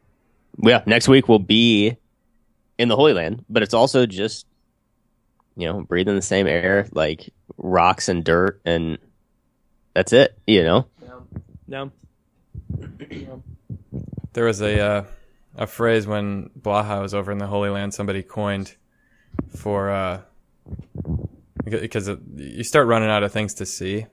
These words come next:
Speaker 3: when you're over there. You see, like, the big things, and, you know, the church where Mary was living when the angel came, the Annunci-, the Church of the Annunciation, and you go to Galilee and the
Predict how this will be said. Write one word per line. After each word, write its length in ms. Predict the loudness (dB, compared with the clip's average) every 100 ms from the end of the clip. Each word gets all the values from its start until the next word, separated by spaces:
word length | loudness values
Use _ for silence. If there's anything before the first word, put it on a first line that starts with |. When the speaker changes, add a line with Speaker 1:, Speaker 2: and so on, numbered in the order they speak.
| _ _
Speaker 3:
when 140 | -8 -4
you're 140 | -2
over 140 | 0 2
there. 240 | 0 0
You 80 | -6
see, 180 | -4 -2
like, 180 | -2 -4
the 60 |
big 240 | -6 -6 -6
things, 420 | -6 -6 -6 -8
and, 420 | -8 -8 -10 -18 -20 -14
you 80 | -10
know, 160 | -6
the 60 | -8
church 320 | -2 -4 -2
where 180 | 0 0
Mary 400 | 0 -2 0 -2
was 540 | -4 -8 -10 -16 -18 _ _ _ _ -20 -20 -20 -20 -20 -20 -8
living 480 | 0 2 2 -2 -2
when 140 | -4
the 120 | -6 -6
angel 240 | -6 -4 -6
came, 500 | -4 -4 -4 -6 -10 -20 _ _ _ _ -20 -16
the 100 | -8
Annunci-, 400 | -6 -4 -6 -8
the 80 | -8
Church 240 | -6 -6
of 60 | -4
the 40 | -6
Annunciation, 960 | -6 -6 -6 -6 -6 -10 -10 -8 -10
and 180 | -12 -14
you 60 | -12
go 140 | -12
to 120 | -12 -16 _ _ _ -6
Galilee 720 | -2 -2 -4 -6 -8 -8 -10
and 180 | -12 -14
the 280 | -14 -16